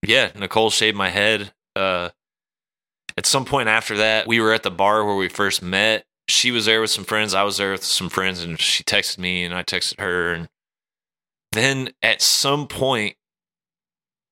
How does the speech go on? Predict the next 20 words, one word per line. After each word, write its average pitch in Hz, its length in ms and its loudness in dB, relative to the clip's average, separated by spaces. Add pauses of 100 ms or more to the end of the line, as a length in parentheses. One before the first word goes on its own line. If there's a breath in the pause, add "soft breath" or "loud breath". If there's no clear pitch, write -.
(200)
I, 120 220 -4
then 139 280 2
there 156 140 2
was, 131 180 2
like, 117 160 2
another 123 480 2
ruse 127 400 0
about, 107 260 0
like, 95 140 -4
movie 117 420 -2
tickets - 580 -2
or 117 60 -2
something. 123 440 -2
Like, 95 200 -2
I 98 140 0
got 101 400 2 (760)
two 120 280 0
free 110 240 0
movie 101 380 -4
tickets 117 680 -4